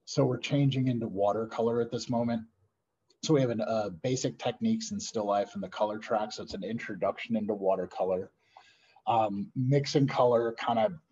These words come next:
layer-based methods, how to utilize different, different techniques within applying it to the, the paper. But, um, just basically what is the strategy behind it, how to mix different colors, how to express things with brushstrokes,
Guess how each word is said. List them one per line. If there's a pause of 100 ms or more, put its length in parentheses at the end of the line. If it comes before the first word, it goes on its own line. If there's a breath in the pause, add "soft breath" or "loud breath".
(120)
layer-based
methods,
how
to
utilize
different, (260)
different
techniques
within (120)
applying
it
to
the, (720)
the
paper. (480 loud breath)
But,
um, (680)
just
basically
what
is
the
strategy
behind
it,
how
to
mix
different
colors,
how
to
express
things
with
brushstrokes,